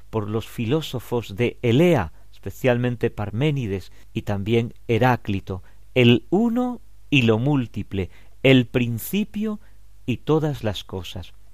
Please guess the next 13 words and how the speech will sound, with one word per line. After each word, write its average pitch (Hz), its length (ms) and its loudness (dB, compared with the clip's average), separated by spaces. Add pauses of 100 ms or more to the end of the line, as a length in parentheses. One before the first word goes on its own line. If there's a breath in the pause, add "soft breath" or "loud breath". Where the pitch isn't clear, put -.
(360 soft breath)
Este 220 240 0
infinito, 156 1000 0
este - 500 -4
apeiron, 123 760 2 (400 soft breath)
aparece 123 600 2
como 117 340 0
lo 110 160 2
divino, 107 640 -2 (380)
porque 117 420 2
es - 300 -2
inmortal 104 880 -2 (340 soft breath)
e 120 100 6
indestructible. 104 1120 -4